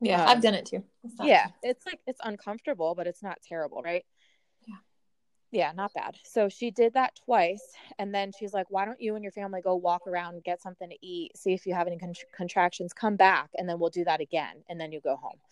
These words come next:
Speaker 2: And I'm like, "Okay." So we go do that, and it actually was perfect, like, where we went to eat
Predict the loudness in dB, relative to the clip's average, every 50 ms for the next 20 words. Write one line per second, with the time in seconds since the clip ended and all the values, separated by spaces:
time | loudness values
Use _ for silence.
0 | _ _ _ _ _ _ _ _ 0 2 2 2 2 2 0 0 -2 -4 -6 -6
1 | -8 -8 -8 -8 -2 0 0 0 0 -2 -2 -2 -2 -2 -2 -4 -4 -6 -4 -4
2 | -4 -6 -6 -6 -4 -4 -4 -4 -8 _ -2 -2 -2 0 -2 -4 -6 -2 -2 -2
3 | -2 -2 _ _ _ _ _ _ _ _ _ _ _ _ 4 6 6 6 4 0
4 | -4 -8 -10 -12 -12 -8 -8 -8 -8 -8 -10